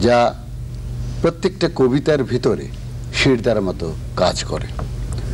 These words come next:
আপনি লক্ষ্য করলে দেখবেন, কবিতার শব্দালঙ্কার থেকে, উপমা উৎপ্রেক্ষা থেকে, চিত্র এবং চিত্রকল্প থেকে সকল সৌন্দর্যই কবিতার ভিতরে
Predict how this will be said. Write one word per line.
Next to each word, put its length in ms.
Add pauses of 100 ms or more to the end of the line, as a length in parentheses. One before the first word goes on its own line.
(240)
আপনি 380
লক্ষ্য 300
করলে 260
দেখবেন, 420 (1160)
কবিতার 640 (220)
শব্দালঙ্কার 840 (100)
থেকে, 380 (220)
উপমা 400
উৎপ্রেক্ষা 680
থেকে, 360 (120)
চিত্র 320
এবং 220
চিত্রকল্প 680
থেকে 340 (960)
সকল 540 (200)
সৌন্দর্যই 680 (2750)
কবিতার 500
ভিতরে 480